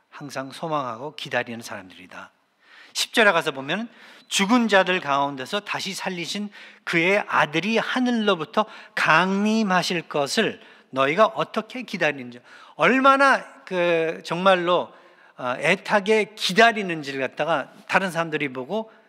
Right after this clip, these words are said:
그 말할 정도로, 어, 그렇게 기다리는 사람들이었었다는 거죠. 장래에 노하심에서, 이렇게 하나님의 노하-, 노하심에서,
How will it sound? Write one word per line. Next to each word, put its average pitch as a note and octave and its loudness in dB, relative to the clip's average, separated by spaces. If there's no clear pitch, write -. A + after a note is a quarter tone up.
그 D#3 -8
말할 D#3 2
정도로, A2 -10
어, A2+ -18
그렇게 E3 0
기다리는 E3 0
사람들이었었다는 A2 -8
거죠. F2+ -20
장래에 A3+ 4
노하심에서, G3 4
이렇게 C3 -18
하나님의 A#3 2
노하-, D#3+ 4
노하심에서, E3 0